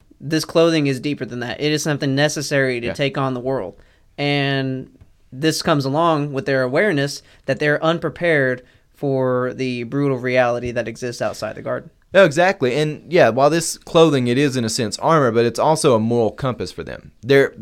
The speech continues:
Speaker 2: and it, this is why this story is truer than true. It's a literal thing where you've got literal clothing, which will literally protect you if you go outside and you walk around in the world. Um, in wintertime, that'll keep you warm. In summertime, you can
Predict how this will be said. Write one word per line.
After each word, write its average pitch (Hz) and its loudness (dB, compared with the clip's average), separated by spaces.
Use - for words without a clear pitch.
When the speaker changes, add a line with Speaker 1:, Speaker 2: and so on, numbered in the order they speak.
Speaker 2:
and 170 6
it, 180 0
this 220 6
is 233 -2
why 175 8
this 143 -2
story 156 0
is 120 -4
truer 143 -2
than 110 -4
true. 180 4
It's 117 0
a 147 6
literal 127 0
thing 87 -8
where 117 0
you've 107 -6
got 107 -2
literal 139 4
clothing, 113 2
which 104 -4
will 104 -6
literally 139 0
protect 160 -4
you 107 -4
if 113 -10
you 113 -4
go 117 0
outside 117 0
and 107 -6
you 104 -6
walk 104 -2
around 104 -4
in 98 -6
the 95 -8
world. 135 0
Um, 107 -2
in 101 -4
wintertime, 127 -2
that'll 90 -6
keep - -8
you 104 -4
warm. 127 0
In 98 -4
summertime, 135 -4
you 98 -8
can 98 -8